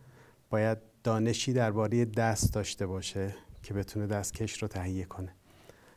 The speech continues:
اگه ما فرض رو بر این بذاریم که تربیت اثرش روی ذهن و مغز آدم‌ها باید اتفاق بیفته، مربیان باید دانشی دربارهٔ ذهن و مغز داشته باشن که بتونن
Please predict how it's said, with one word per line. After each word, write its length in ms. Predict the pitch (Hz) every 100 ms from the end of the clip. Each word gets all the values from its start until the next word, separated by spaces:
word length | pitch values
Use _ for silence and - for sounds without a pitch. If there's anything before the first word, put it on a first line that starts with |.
| -
اگه 200 | 110 110
ما 120 | 117
فرض 380 | 120 - 120 127
رو 100 | 127
بر 120 | 123
این 180 | 113 131
بذاریم 420 | 131 123 123 127
که 160 | 123 131
تربیت 720 | 123 117 104 107 110 120 120 - - - - -
اثرش 460 | 110 - 113 117 -
روی 240 | 117 117
ذهن 260 | 110 110 107
و 60 |
مغز 260 | 104 117 117
آدم‌ها 800 | 113 104 101 90 - 107 104 104 - - - _ -
باید 340 | 101 107 104
اتفاق 480 | 113 - - 104 98
بیفته، 640 | 107 101 98 - 113 117 127 - - - - - 117
مربیان 600 | 110 101 98 107 113 117
باید 320 | 107 110 107
دانشی 440 | 107 104 101 -
دربارهٔ 520 | 113 104 92 98 107
ذهن 260 | 101 107 90
و 60 | 104
مغز 340 | 104 104 95
داشته 280 | 95 85 95
باشن 400 | 95 - 92 92
که 260 | - 92 92 - - - _ _
بتونن 580 | 113 - 113 110 110 110